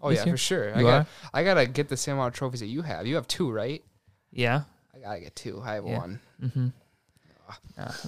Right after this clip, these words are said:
Speaker 2: now you're doomed to fail.
Speaker 1: Mm-hmm. Yeah.
Speaker 2: Mm-hmm.
Speaker 1: I'm gonna get there. I will get there. Well, me and, me and the guys I play with, we're gonna, we're gonna, we're gonna be playing for, like, a while. We have,
Speaker 2: Yeah.
Speaker 1: I think we have, like, high school, and then we have, like, another, like, club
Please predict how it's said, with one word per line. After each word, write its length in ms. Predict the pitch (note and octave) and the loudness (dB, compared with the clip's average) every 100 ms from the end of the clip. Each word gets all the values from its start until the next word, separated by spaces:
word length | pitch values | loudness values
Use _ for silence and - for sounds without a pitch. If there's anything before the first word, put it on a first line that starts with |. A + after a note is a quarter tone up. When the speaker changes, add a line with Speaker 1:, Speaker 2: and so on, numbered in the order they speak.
| - | -8
Speaker 2:
now 200 | - A#2+ | -2 0
you're 180 | A#2 A2 | 0 -4
doomed 340 | A#2+ B2 B2 | -2 0 -2
to 60 | - | -6
fail. 380 | - B2+ C3 C3 | -6 -2 0 2
Speaker 1:
Mm-hmm. 460 | B2+ B2 B2 - | 0 -2 -4 -8
Yeah. 340 | G#2 G2+ G2 A2+ - | -2 2 2 -2 -8
Speaker 2:
Mm-hmm. 260 | A2+ A2+ C#3+ | -8 -2 0
Speaker 1:
I'm 80 | F3 | 0
gonna 100 | B2 | 0
get 200 | B2+ G#2 | -4 -4
there. 240 | G2+ - _ _ _ _ _ _ _ - | -8 -8 _ _ _ _ _ _ _ -10
I 80 | |
will 140 | A2+ A2+ | -10 -8
get 240 | G2+ F#2+ | -10 -12
there. 260 | G2 F2+ B2+ - - | -10 -10 -12 -20 -6
Well, 360 | C3+ C3+ A2+ D#3 | -2 -2 -4 -6
me 240 | C#3+ D3 | -2 0
and, 160 | C3+ - | 0 -4
me 200 | D#3 C3+ | -10 -6
and 100 | C3 | -4
the 40 | A#2 | -4
guys 260 | A2+ G#2 | -2 -2
I 60 | F2 | -4
play 280 | - G#2+ A2 | -6 -8 -6
with, 180 | A2 A#2 | -6 -6
we're 80 | |
gonna, 180 | A2+ G#2+ - | -6 -6 -10
we're 120 | A#2+ | -16
gonna, 180 | A2 G2+ _ | -16 -18 _
we're 80 | A#2+ | -14
gonna 80 | A2+ | -12
be 100 | - | -14
playing 420 | - - - B2 - _ - | -12 -12 -12 -14 -18 _ -20
for, 60 | |
like, 120 | G2 | -18
a 40 | A#1 | -14
while. 520 | - D2 B1 C2+ - - | -10 -8 -8 -12 -14 -8
We 80 | A#2 | -4
have, 240 | G2+ F#2+ C#3+ | -4 -6 -10
Speaker 2:
Yeah. 280 | G#2+ F#2 - - _ | -8 -8 -10 -18 _
Speaker 1:
I 40 | G2 | -12
think 120 | F#2+ | -12
we 80 | F2+ | -10
have, 260 | F2 E2 | -10 -10
like, 200 | C2+ D2+ _ _ _ _ _ | -14 -16 _ _ _ _ _
high 220 | - G#2+ | -2 0
school, 500 | - - A#2 G#2+ G#2+ - | 0 -4 -4 -2 -4 -6
and 80 | |
then 80 | G#2 | -6
we 60 | G2+ | -4
have, 220 | F#2 E2+ | -6 -6
like, 120 | E2 | -10
another, 240 | D2+ D#2+ B1 | -12 -12 -12
like, 200 | D#2 - | -14 -14
club 380 | - - D2 | -8 -6 -6